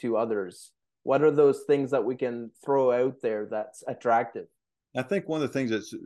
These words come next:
Speaker 2: predominant in my mind, yeah, or, and I think it's because of the work of Samaritan's Purse with my dad and stuff like that, helping people in need.
Speaker 1: Yes.
Speaker 2: And, uh, when you go there and you help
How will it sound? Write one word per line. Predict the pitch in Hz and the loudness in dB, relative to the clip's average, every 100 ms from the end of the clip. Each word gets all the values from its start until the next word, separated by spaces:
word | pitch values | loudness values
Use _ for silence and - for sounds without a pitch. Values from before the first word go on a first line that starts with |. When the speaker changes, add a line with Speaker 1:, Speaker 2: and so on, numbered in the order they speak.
| - - - - - _ | -16 -20 -20 -20 -20 _
Speaker 2:
predominant | 120 104 127 120 95 | -6 -2 -2 -4 -4
in | |
my | 101 110 | -4 -4
mind, | 107 95 85 82 82 _ _ _ _ _ _ _ | -4 -6 -8 -12 -16 _ _ _ _ _ _ _
yeah, | 120 104 98 95 | -10 -6 -4 -2
or, | 98 101 95 92 90 _ _ _ _ _ _ - | -4 -4 -4 -4 -8 _ _ _ _ _ _ -6
and | 123 117 | -4 -2
I | 113 | -4
think | 110 143 | -2 -4
it's | 117 | -4
because | 120 123 113 | -6 -6 -4
of | 107 101 101 - _ | -4 -6 -8 -20 _
the | 110 98 | -6 -4
work | 110 117 | -2 -2
of | 95 | -6
Samaritan's | - 110 110 101 - | -8 -4 -4 -4 -8
Purse | - 110 110 - - | -4 -2 -2 -6 -8
with | 104 | -8
my | 107 101 | -8 -8
dad | 95 98 104 | -6 -4 -4
and | 101 | -6
stuff | - 104 | -8 -10
like | - 101 | -8 -10
that, | - 101 101 _ _ _ - | -10 -10 -12 _ _ _ -6
helping | 131 131 117 | -4 -2 -2
people | 127 120 113 107 | -2 -4 -4 -6
in | 98 | -4
need. | 107 131 143 _ _ - | -4 -4 -8 _ _ -14
Speaker 1:
Yes. | 107 90 - _ _ _ _ | -12 -12 -14 _ _ _ _
Speaker 2:
And, | 110 107 104 | -6 -2 0
uh, | 107 104 104 104 - | 2 2 0 -4 -6
when | 110 | -4
you | 120 | -2
go | 139 131 127 | 0 0 -2
there | 123 | -2
and | 117 | -4
you | 113 110 | -6 -8
help | 104 120 113 - | -8 -6 -6 -10